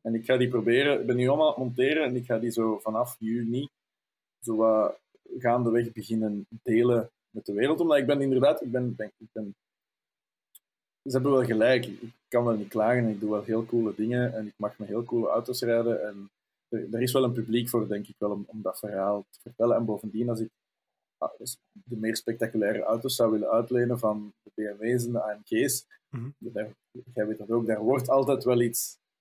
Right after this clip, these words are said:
Speaker 1: in, ze gaan u dat niet geven voor, voor uw schone
Speaker 2: Er,
Speaker 1: ogen.
Speaker 2: er wordt return voor verwacht, hè?
Speaker 1: Ja, en tegenwoordig een goede fotoreportage op Instagram of wat goede social content is, is niet meer genoeg.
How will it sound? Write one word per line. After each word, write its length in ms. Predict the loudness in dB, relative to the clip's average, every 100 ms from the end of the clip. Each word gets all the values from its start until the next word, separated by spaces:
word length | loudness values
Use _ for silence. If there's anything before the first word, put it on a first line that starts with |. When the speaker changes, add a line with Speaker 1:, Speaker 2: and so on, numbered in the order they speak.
| _ _ _ -20 -8
Speaker 1:
in, 320 | -4 -2 -4 -8
ze 120 | -2
gaan 180 | -2 0
u 40 |
dat 140 | 0
niet 140 | -2 0
geven 380 | 2 4 2 2
voor, 280 | 2 2 0
voor 100 | -2
uw 80 |
schone 340 | -2 -2 -2 2
Speaker 2:
Er, 60 | 2
Speaker 1:
ogen. 220 | 2 -2 -2
Speaker 2:
er 180 | 0 2
wordt 240 | 0 0
return 480 | -2 0 0 0 0
voor 180 | -2 -4
verwacht, 420 | -8 -12 -12 -14
hè? 60 | -16 -8
Speaker 1:
Ja, 320 | 2 2 2 -4 _
en 240 | -2 0 2
tegenwoordig 720 | 2 4 6 4 2 -2 -12 _
een 140 | -8
goede 260 | 0 2 2
fotoreportage 960 | 0 0 0 0 -2 4 4 4 2
op 100 | -2
Instagram 500 | -2 -2 0 2 0
of 160 | 0 0
wat 120 | 0
goede 200 | 0 0
social 400 | 2 0 0 -2
content 460 | -2 -2 -2 -6 -6
is, 200 | -8 -8
is 140 | -8 -2
niet 120 | 0
meer 160 | 0
genoeg. 440 | -2 -2 -2 -2